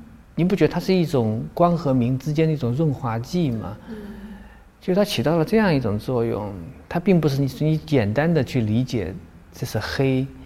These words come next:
Speaker 1: 我要去接黑幕这么一个概念。就回归到一个人的本性上的时候，那这样的问题，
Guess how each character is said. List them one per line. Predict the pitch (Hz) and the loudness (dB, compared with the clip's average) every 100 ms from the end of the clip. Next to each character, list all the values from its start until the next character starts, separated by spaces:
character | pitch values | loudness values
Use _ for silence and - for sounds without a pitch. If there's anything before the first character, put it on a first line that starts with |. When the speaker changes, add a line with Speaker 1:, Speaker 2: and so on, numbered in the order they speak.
| - - - | -20 -12 -4
Speaker 1:
我 | 107 | -2
要 | |
去 | 120 131 | -2 -4
接 | - 139 135 | 0 0 0
黑 | - 147 | 2 2
幕 | 156 190 180 117 | 2 2 0 -2
这 | 104 | -4
么 | 95 | -6
一 | 98 | -6
个 | 101 82 80 90 123 - | -8 -8 -8 -10 -12 -8
概 | 127 107 | -8 -6
念。 | 104 - - - - - - - - - | -8 -12 -18 -20 -20 -20 -20 -20 -20 -4
就 | 180 | 0
回 | 165 165 | 2 2
归 | 180 214 | 4 4
到 | 208 170 151 151 220 | 4 4 2 0 -2
一 | 175 | 2
个 | 160 | 4
人 | 127 113 | 4 2
的 | 180 | -2
本 | 170 107 98 | -2 -4 -6
性 | 147 | -8
上 | 131 131 | -6 -4
的 | 117 | -6
时 | 110 110 | -6 -10
候， | 117 110 - | -10 -10 -10
那 | 156 160 | -8 -6
这 | 196 | -4
样 | 170 | -2
的 | 151 | -2
问 | 139 127 | -2 -4
题， | - 107 104 | -4 -8 -8